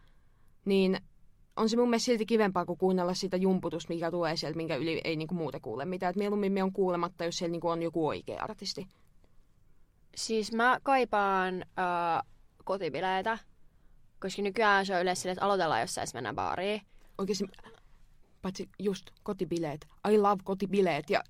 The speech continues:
Speaker 1: just sen takia mä tykkään aloittelusta enemmän kuin olla niinku ite baarissa.
Speaker 2: Mut meillä on ollut tosi kivoja silleen, että jos me nähdään niinku mun, ö, lukiokaveriporukan kaa, niin sit me aika usein on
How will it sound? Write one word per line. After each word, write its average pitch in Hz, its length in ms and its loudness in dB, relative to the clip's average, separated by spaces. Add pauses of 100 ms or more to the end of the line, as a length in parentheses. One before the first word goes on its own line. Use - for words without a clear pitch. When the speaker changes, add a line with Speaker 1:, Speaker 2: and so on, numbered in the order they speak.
(100)
Speaker 1:
just 233 160 0
sen 240 140 0
takia 226 160 2
mä 208 80 4
tykkään 220 300 0
aloittelusta 185 640 2
enemmän 151 420 -4 (240)
kuin 143 140 0
olla 127 140 0
niinku 143 200 -8
ite - 160 -6
baarissa. 120 460 -8 (520)
Speaker 2:
Mut 214 140 -2
meillä 254 260 6
on 294 60 8
ollut 294 160 2
tosi 247 220 -2
kivoja 190 280 0
silleen, 185 280 0
että 185 120 -4
jos 190 120 -2
me 220 120 0
nähdään 220 300 2
niinku 175 220 -4
mun, 175 280 -4
ö, - 40 -8 (640)
lukiokaveriporukan 170 1000 -2
kaa, 196 280 2 (380)
niin 185 100 -4
sit 202 180 -2
me 220 120 4
aika 190 240 6
usein 175 300 0
on 170 100 0